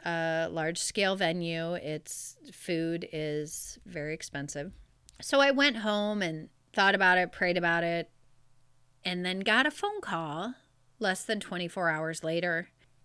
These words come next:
and the event planner at the hotel had said, "We have someone else interested in those dates. You have twenty-four hours to put down this huge deposit, or we will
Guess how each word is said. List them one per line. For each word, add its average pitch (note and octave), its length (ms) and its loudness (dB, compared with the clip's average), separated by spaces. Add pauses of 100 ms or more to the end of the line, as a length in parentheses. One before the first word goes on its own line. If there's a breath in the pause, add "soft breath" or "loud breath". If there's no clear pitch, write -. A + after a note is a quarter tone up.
(180)
and F#3+ 200 0
the G3 80 2
event G3 300 -2
planner F3 600 0
at F3+ 120 -6
the F#3 80 -4
hotel E3+ 580 -2
had F#3+ 180 -8
said, D#3 440 -8
"We F3 100 -4
have E3 140 -6
someone F#3+ 420 -2
else F#3 340 -2
interested F#3 540 -4
in E3+ 120 -4
those D#3+ 300 -6
dates. - 600 -8 (500 soft breath)
You F#3+ 140 -4
have D#3+ 180 -4
twenty-four A#3 600 2
hours F3+ 600 6
to - 140 -8
put - 340 -2
down G#3 280 6
this A3 400 -4 (180)
huge D#3+ 720 -2
deposit, D#3 840 0 (540 soft breath)
or G3 160 2
we F#3+ 160 2
will F#3+ 440 2